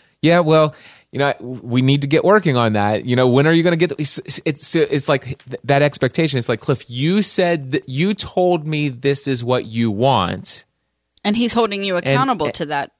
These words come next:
Speaker 1: and he's saying, "I expect you to,
Speaker 2: Right.
Speaker 1: I expect you to achieve success. And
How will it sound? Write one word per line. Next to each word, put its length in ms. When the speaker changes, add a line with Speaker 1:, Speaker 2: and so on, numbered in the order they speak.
Speaker 1:
and 160
he's 160
saying, 420
"I 200
expect 720
you 320
to, 160
Speaker 2:
Right. 280
Speaker 1:
I 160
expect 720
you 200
to 260
achieve 360
success. 960
And 140